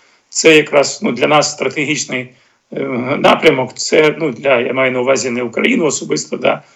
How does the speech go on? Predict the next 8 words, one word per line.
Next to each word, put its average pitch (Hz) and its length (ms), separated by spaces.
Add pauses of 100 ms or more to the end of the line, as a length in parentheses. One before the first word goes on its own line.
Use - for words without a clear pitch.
(140)
окремо 139 540
Україну, 135 520
а 117 80
всі 156 480 (520)
<clears throat> 202 540
цивілізовані 143 640
країни 139 360
Заходу. 123 480